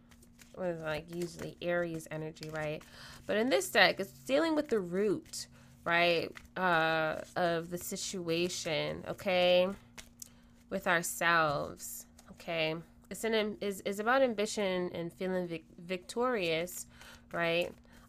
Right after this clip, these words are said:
Um, and for some, it's, like, really militant,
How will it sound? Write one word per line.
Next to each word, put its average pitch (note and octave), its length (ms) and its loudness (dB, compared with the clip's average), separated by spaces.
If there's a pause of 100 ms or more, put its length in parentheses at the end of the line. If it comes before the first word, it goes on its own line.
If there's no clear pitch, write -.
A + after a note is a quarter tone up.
(120)
Um, D#3 640 6 (320)
and F#3+ 120 2
for F#3 120 -8
some, F#3 200 2
it's, F3 120 0
like, D#3+ 240 -2
really D#3+ 320 -4
militant, F#3+ 880 2